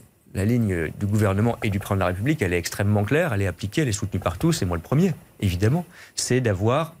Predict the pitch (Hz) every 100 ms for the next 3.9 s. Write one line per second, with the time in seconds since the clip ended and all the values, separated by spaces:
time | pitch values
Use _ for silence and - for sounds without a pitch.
0 | _ 117 123 110 101 107 104 123 98 98
1 | 95 98 113 110 85 78 - - - _
2 | _ 120 107 107 104 110 110 120 - 90
3 | 82 - - - 117 - 147 110